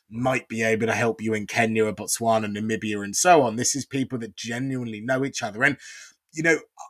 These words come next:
I, I would start by highlighting some of the events that you guys put on. And I know that you've done some of your first Africa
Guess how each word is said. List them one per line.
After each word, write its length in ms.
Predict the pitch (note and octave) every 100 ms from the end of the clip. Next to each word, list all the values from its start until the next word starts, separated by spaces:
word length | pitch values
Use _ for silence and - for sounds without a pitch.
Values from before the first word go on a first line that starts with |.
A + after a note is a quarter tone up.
| _ -
I, 280 | D#3 G3 G#3 - - D3
I 220 | D#3 G#3+
would 200 | E3+ D3+
start 540 | - - C3 E3 F#3
by 120 | D3
highlighting 640 | B2+ C#3 C#3+ C#3+ C#3 D3+ C3
some 220 | - D#3
of 80 | C#3
the 120 | B2
events 720 | G#2 F2 A#2 C#3 - - - - -
that 80 | F#3+
you 100 | F#3+
guys 300 | G3+ G3+ -
put 200 | - G#3
on. 180 | B3
And 120 | C#4+ D#3+
I 60 |
know 200 | D3 D3
that 120 | C#3+
you've 160 | C3 C3
done 220 | C3+ C3+
some 160 | B2 C3+
of 40 |
your 120 | B2+
first 440 | A#2 - C#3 C3 -
Africa 680 | A#2+ B2+ - C3 - C3+ B2